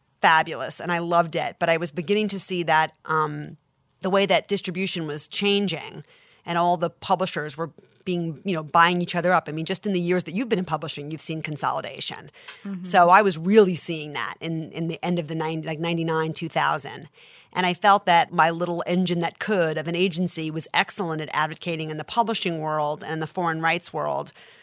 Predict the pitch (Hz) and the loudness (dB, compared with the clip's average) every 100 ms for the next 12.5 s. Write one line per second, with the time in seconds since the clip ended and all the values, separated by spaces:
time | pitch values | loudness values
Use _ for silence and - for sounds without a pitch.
0 | _ 185 190 180 - 220 202 202 190 180 | _ -2 0 -2 -2 0 0 -2 -2 0
1 | 180 180 170 165 165 - 180 170 170 170 | 0 2 4 4 4 -2 -2 0 0 -2
2 | 170 160 151 151 - - - - _ 175 | -2 -2 -2 -4 -10 -14 -16 -18 _ 0
3 | 165 185 180 175 170 160 156 151 131 _ | 2 2 0 -4 -2 -6 -8 -18 -20 _
4 | - 185 175 175 165 160 151 135 185 175 | 0 0 2 -2 -2 -6 -4 -2 0 -2
5 | 147 143 110 - - - - 190 214 214 | -2 -4 -6 -10 -12 -16 -4 -2 -2 2
6 | 220 190 196 190 - 185 180 180 - 220 | 4 4 0 -4 -4 -4 -4 -6 -6 -6
7 | 170 - - 170 160 165 175 170 165 - | -8 -10 -6 -2 0 0 -2 -2 -6 -2
8 | 170 165 170 175 160 175 180 175 170 170 | -2 2 0 0 -2 -2 -2 -2 -2 -2
9 | 170 - _ _ _ _ _ _ 185 185 | -4 -12 _ _ _ _ _ _ -10 -8
10 | 185 180 190 254 - - 190 170 170 165 | -8 -8 -8 -10 -10 -6 2 4 4 0
11 | 196 208 233 202 226 254 202 147 - 180 | -2 -2 -4 0 4 6 4 2 -4 -2
12 | 170 214 208 196 190 | 0 2 2 0 -4